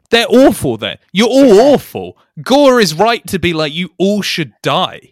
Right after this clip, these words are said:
Speaker 1: You all should die." And that's why I, I, we should have maybe seen him kill some nice gods, and then we could have been like,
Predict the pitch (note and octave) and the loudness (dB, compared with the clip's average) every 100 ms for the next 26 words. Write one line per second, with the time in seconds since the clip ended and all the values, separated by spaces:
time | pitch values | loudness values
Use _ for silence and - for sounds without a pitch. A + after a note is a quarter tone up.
0 | _ - D#3+ F3+ E3 F#3+ G3+ - B2+ G#2 | _ -8 -8 -8 -6 -4 -4 -8 -14 -14
1 | F#2+ - - _ _ _ - F#3+ A#3+ A3+ | -18 -18 -20 _ _ _ -10 -6 -6 -8
2 | G#3+ F#3+ F#3+ F#3 E3 - F3 D#3+ F#3 - | -8 -6 -6 -8 -14 -18 -14 -8 -6 -6
3 | G3+ F3 D#3+ D#3+ D3+ - D#3+ C#3 C#3+ B2+ | -8 -8 -8 -8 -10 -12 -14 -12 -14 -12
4 | - D3+ C3+ - B2 G#2+ C#3+ G#3+ - G2+ | -10 -10 -10 -12 -14 -10 -8 -8 -10 -12
5 | G2+ G#2+ A#2 B2 A#2 C3 A2 A#2+ A2+ G#2+ | -12 -14 -14 -14 -12 -14 -10 -12 -10 -12
6 | G#2+ | -12